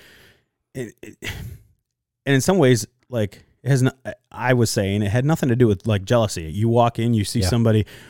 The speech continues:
Speaker 1: "Wow, I love your countertops. That's exactly what I want," you know, because you're redoing your kitchen. Like,
Speaker 2: Yeah.
Speaker 1: okay, so, so is that bad? That's not, I mean, is, is it jealous? I-, is it jealousy? And then is it,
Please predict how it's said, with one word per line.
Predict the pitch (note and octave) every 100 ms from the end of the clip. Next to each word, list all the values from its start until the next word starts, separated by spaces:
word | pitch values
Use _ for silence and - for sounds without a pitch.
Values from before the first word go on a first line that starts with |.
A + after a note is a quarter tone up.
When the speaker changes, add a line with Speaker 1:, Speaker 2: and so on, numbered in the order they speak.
| - _
Speaker 1:
"Wow, | B2 C#3+ D#3 C#3+ A#2
I | - C3
love | C3 C3 C3+ C#3 C3+ B2 G#2 - - _ _ -
your | A2
countertops. | - A#2+ A#2 A#2 - F2 D#2+ - - _ -
That's | B2+ A#2+
exactly | B2+ G#2+ C3 C3 D3 B2+
what | A#2 -
I | A2+
want," | A2+ G#2 F2 E2 _ _ _ _ _
you | - G#2+
know, | G2+ G#2 A2+ _ _ _ _ _ _ -
because | A#2 A#2+ A2 F#2+
you're | A#2
redoing | A2+ A#2 A#2+ A#2
your | G2+
kitchen. | A#2+ - D2 - -
Like, | F#2+ -
Speaker 2:
Yeah. | F2+ E2
Speaker 1:
okay, | B2+ B2 G2+
so, | - A#2 - - _ _ -
so | E3+
is | D3+
that | D3 A#2
bad? | A2 A2+ D#3 C#3
That's | D#3 D3+
not, | F3 - _ - - -
I |
mean, | C#3+ C3+ A#2+ F#2 - - _ _ _
is, | C#3 B2+ A2 -
is | D3 D3
it | D3+
jealous? | B2+ B2+ E3+ - - _
I-, | C#3+
is | B2+ C#3+ C#3
it |
jealousy? | B2 B2+ C#3+ - F#3
And | B2+ A#2+
then | A#2+
is | A2 A#2
it, | A#2+ -